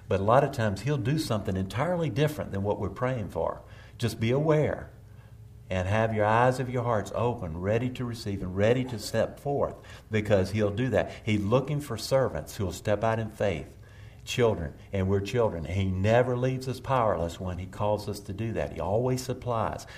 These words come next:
Be confident in what God is doing in the earth today. He's raised up an army. Okay? We're in perilous times. And we see even in this country today, a lot of people say, "Well, things are going pretty good. Hadn't they stabled out,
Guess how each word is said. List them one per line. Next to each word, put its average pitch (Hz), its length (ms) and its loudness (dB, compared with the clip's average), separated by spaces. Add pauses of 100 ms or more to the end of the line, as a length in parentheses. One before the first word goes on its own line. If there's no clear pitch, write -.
(180)
Be 95 140 0
confident 127 680 0
in 101 160 -2
what 95 220 0
God 107 260 4
is 107 120 -6
doing 117 260 0
in 101 100 -2
the 98 140 0
earth 104 180 -2
today. 95 340 0 (140)
He's 104 320 2
raised 120 500 2
up 110 220 2
an 92 80 -4
army. 101 440 -2 (840)
Okay? 101 460 -4 (160)
We're 110 220 0
in 90 180 -2
perilous 110 440 0
times. 85 600 -6 (500)
And 76 120 -8
we 98 120 0
see 113 280 -2
even 107 260 0
in 101 80 0
this 98 160 -4
country 107 340 -2
today, 85 280 0
a 87 60 0
lot 98 160 4
of - 80 -4
people 104 240 -2
say, 98 220 4
"Well, 107 340 2
things 110 320 -2
are 101 60 0
going 110 280 -2
pretty - 260 0
good. 120 340 -2
Hadn't 113 240 -2
they 113 140 -2
stabled 113 480 2
out, 117 160 0